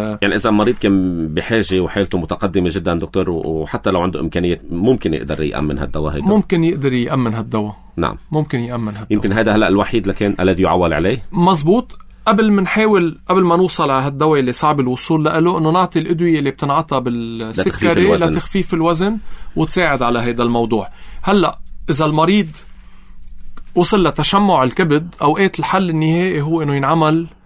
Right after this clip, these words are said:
Speaker 1: جرا.
Speaker 2: زرع للكبد. بس زرع الكبد أوقات إذا مريض عنده سكري وعمر كبير وإلى آخره، في
Speaker 1: انتحار.
Speaker 2: يكون صعب لأنه بيكون،
Speaker 1: صحيح.
Speaker 2: آه،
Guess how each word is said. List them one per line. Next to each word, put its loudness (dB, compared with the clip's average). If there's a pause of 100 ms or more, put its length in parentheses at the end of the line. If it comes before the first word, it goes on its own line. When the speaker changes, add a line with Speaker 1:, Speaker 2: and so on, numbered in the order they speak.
(400)
Speaker 1:
جرا. 2
Speaker 2:
زرع 4
للكبد. -2 (1400)
بس 0
زرع 2
الكبد 0
أوقات 2
إذا 0
مريض 4
عنده 2
سكري 2
وعمر 2
كبير 2
وإلى 0
آخره، -2
في -10 (280)
Speaker 1:
انتحار. 4
Speaker 2:
يكون 4
صعب 2
لأنه 2
بيكون، 0
Speaker 1:
صحيح. 0
Speaker 2:
آه، 2